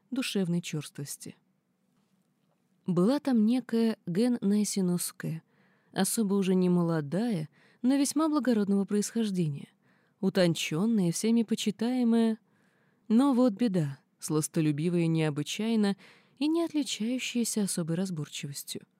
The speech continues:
В столь преклонном возрасте и такое легкомыслие. Подстрекаемый любопытством,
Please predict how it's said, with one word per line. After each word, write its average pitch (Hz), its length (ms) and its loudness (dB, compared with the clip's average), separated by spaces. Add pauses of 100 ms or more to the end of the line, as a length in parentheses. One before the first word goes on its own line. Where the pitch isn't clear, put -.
(680)
В - 80 -16
столь 320 240 0
преклонном 262 600 2
возрасте 233 600 -4 (120)
и 170 80 -2
такое 175 380 0
легкомыслие. 151 840 -2 (640)
Подстрекаемый 170 760 -2
любопытством, 170 760 -4